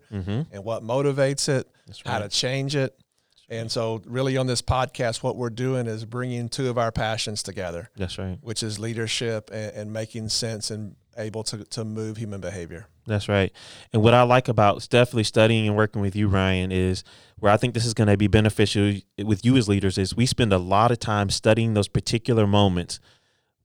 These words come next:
Speaker 1: not when things are just how to go well, but when things get stuck and helping people in stuck places. So whether that's in sometimes in employee relationships and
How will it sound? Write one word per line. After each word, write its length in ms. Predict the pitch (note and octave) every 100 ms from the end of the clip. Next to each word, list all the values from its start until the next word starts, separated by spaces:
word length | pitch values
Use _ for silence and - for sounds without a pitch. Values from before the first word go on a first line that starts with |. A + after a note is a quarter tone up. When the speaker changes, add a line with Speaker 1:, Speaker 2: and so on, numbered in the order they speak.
| _ _
Speaker 1:
not 220 | G#2 A2+ C#3
when 100 | C3
things 200 | B2+ A2+
are 80 |
just 220 | G#2 A2 -
how 180 | -
to 100 | A#2
go 160 | G2+ G#2
well, 380 | F2 G#2+ G#2 F2
but 100 | G2+
when 140 | G2+
things 220 | G#2 A2
get 180 | G2+ G#2
stuck 600 | - - - G2+ - - - _ _ _
and 120 | - G2
helping 280 | A2+ A2+
people 320 | G#2 A#2 G#2+ G2
in 100 | F#2
stuck 400 | - A2 G2+ -
places. 680 | G2+ F#2 F2+ - A2+ - _ _ _ _
So 140 | -
whether 240 | G2+ G#2 G#2
that's 220 | G2 G2
in 60 | G2+
sometimes 460 | - G#2 A2 G2+
in 140 | G2 F#2
employee 520 | F2 - G#2 G#2 G#2
relationships 920 | F#2 F#2+ A#2+ A#2 A#2+ - A#2+ A2+ A2
and 180 | F#2 F2